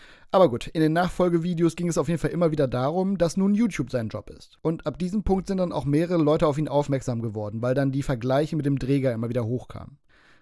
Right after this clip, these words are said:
sich um Probleme wie diese anstehende Räumung nicht kümmern, sondern von der Gemeinde dann Hilfe erwarten, selber nicht arbeiten wollen, lieber sagen, „YouTube ist jetzt meine Arbeit“, obwohl alle paar Tage nur irgendwie so ein Fünf-Minuten-Video kommt und, und, und.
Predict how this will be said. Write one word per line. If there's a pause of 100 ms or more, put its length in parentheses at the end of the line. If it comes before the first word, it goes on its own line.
sich
um
Probleme
wie
diese
anstehende
Räumung
nicht
kümmern,
sondern
von
der
Gemeinde
dann
Hilfe
erwarten, (240)
selber
nicht
arbeiten
wollen,
lieber
sagen,
„YouTube
ist
jetzt
meine
Arbeit“,
obwohl
alle
paar
Tage
nur
irgendwie
so
ein
Fünf-Minuten-Video
kommt
und,
und,
und.